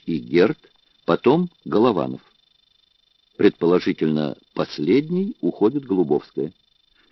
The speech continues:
Через два часа после ссоры, а именно в час тридцать ночи, Комиссарова умирает насильственной смертью. Труп обнаруживает Рахманин в шесть утра, вернувшись домой после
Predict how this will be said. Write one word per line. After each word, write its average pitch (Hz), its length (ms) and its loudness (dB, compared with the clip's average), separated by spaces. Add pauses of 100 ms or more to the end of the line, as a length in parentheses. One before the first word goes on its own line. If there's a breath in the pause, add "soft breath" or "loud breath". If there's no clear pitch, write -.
(140)
Через 107 340 4
два 110 220 2
часа - 380 -2
после 80 400 -2
ссоры, 87 500 -2 (160)
а 82 100 0
именно 78 380 0 (220 soft breath)
в - 120 -20
час - 360 0
тридцать - 460 -6
ночи, 110 400 -2 (380)
Комиссарова 101 720 4
умирает 98 560 0
насильственной 107 640 -4
смертью. 71 480 -8 (880)
Труп 127 420 4
обнаруживает 85 760 2
Рахманин 87 640 -2
в - 80 -18
шесть - 340 -2
утра, 131 400 0 (280 soft breath)
вернувшись 87 640 2
домой 123 300 4
после 90 480 2